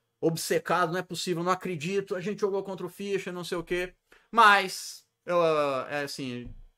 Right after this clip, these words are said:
triste jogar um balde de água fria, mas tenho certeza absoluta que não era o Fischer, era alguém usando o computador de algum jeito muito inteligente já na época, mas também é outra lembrança que eu tenho, eu remeto aí ao Fischer. Bom,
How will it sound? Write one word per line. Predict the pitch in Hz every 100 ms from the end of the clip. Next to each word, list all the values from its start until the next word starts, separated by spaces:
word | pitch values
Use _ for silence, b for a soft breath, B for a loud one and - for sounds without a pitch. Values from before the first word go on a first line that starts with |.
| _ _ _ _
triste | - 190 -
jogar | 175 165
um | 160
balde | 156 156 143
de |
água | 143 139
fria, | 127 156 156
mas | 147 139 -
tenho | 175
certeza | 165 170 160 156 160
absoluta | 151 165 170 135 131 127 120
que | 135
não | 120
era | 117
o | 117
Fischer, | 123 117 151
era | 147
alguém | 127 127 127 131 b b
usando | 160 160 160
o | 139
computador | 147 160 156 143 139 143
de | 135
algum | 143 143
jeito | 151 143
muito | 160 202 208
inteligente | 175 170 151 135 139 -
já | 139
na | 127
época, | 113 120 - - _ -
mas | 202 190
também | 190 165 170
é | 165
outra | 165 165
lembrança | 156 147 135 135 -
que | 135
eu | 127
tenho, | 131 127 127 _ _ -
eu | 131
remeto | 131 120 120 120 123
aí | 123
ao | 120
Fischer. | - 85 - 120
Bom, | 240 180